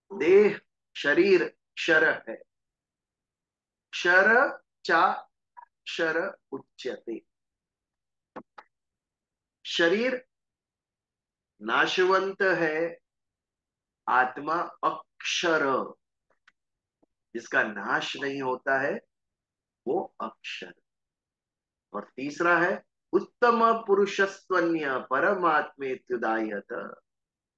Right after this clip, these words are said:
परमात्मा कहा गया, जिसे परमात्मा समझ, समझा गया, वो क्षर पुरुष, अक्षर पुरुष से ऊपर जो है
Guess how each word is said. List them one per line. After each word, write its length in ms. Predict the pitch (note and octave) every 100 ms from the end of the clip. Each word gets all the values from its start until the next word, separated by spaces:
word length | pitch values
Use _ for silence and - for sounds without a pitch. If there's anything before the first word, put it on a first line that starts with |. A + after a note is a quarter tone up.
| _ _ _ _ _ _ _ _ _ -
परमात्मा 640 | G#2 B2 F3+ F#3 G#3 G#3+
कहा 300 | G#3 F#3 F#3
गया, 280 | E3+ C3+ - - _ _ _ _ _ -
जिसे 340 | B2 A#2+ A2+ _ _ _ _ _ _ -
परमात्मा 580 | A2 G#2+ D#3+ F#3 G3+ F#3
समझ, 280 | F3 F#3 E3+ F3 -
समझा 300 | D3 D#3+ E3
गया, 320 | D#3 D3 B2 - _ _ _ _ -
वो 380 | C#3+ G3+ - _ _ _ _ -
क्षर 460 | - - F3 A3 A#3+
पुरुष, 440 | A3 G3 G#3 G#3+ - -
अक्षर 600 | - - - G3 G3+ G3
पुरुष 360 | F#3 F3 E3+ -
से 340 | - F#3 G3+ A3 _ _ _ _ _ D#3+
ऊपर 380 | F3 - F#3+
जो 200 | D#3+ C#3 A#2
है 180 | A2